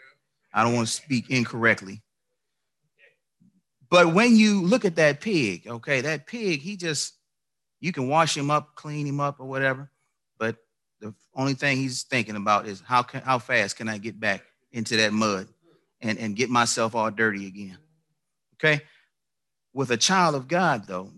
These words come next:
that is not the case. A child of God does not have that thought because the work has been done on the inside and it manifests itself on the outside. Okay.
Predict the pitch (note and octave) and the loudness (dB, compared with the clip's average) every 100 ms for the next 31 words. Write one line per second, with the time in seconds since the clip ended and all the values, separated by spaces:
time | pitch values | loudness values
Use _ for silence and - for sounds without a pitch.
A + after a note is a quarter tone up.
0 | - C#3+ - B2 G#2 A2 A#2 G#2+ - _ | 0 0 0 -6 -4 0 0 0 -4 _
1 | _ _ _ - A2 C#3+ G2 G2 - - | _ _ _ -14 -8 -4 -4 -6 -20 -20
2 | _ _ _ _ _ _ _ _ _ - | _ _ _ _ _ _ _ _ _ 0
3 | D3 C3+ A#2 D3+ E3 C#3+ C#3 - A2+ A#2 | 2 2 2 4 6 4 2 -8 -6 0
4 | A#2+ A2+ F#3+ F3+ A#2 G2 - G2+ A#2 A#2+ | 0 2 2 2 2 -4 -4 -4 -4 -6
5 | - A#2+ G#2+ G2+ - _ _ _ _ _ | -8 0 0 -2 -10 _ _ _ _ _
6 | A2+ A#2 D3+ - A2+ A2 A2+ G#2 A#2+ G#2+ | -4 0 -2 -2 -10 -4 -2 2 2 2
7 | G#2 A2+ C3 A2+ G#2+ G2 G2+ G2 F#2+ A2+ | -2 -2 0 0 0 0 -2 -8 -4 0
8 | A#2+ G#2 G#2+ F#2 - F#2 - G2+ F2 - | 0 -2 -6 -8 -8 -8 -4 -4 -6 -10
9 | _ _ _ A#2+ A#2+ A#2+ A2+ - _ _ | _ _ _ 4 6 6 2 -4 _ _
10 | _ _ A2+ A#2 A2 G2 - F#2 E2 E2 | _ _ -2 0 0 -2 -2 -6 -8 -12
11 | - _ _ _ _ _ _ _ _ _ | -20 _ _ _ _ _ _ _ _ _
12 | _ _ _ A2+ - C#3 D3 | _ _ _ -20 -2 0 0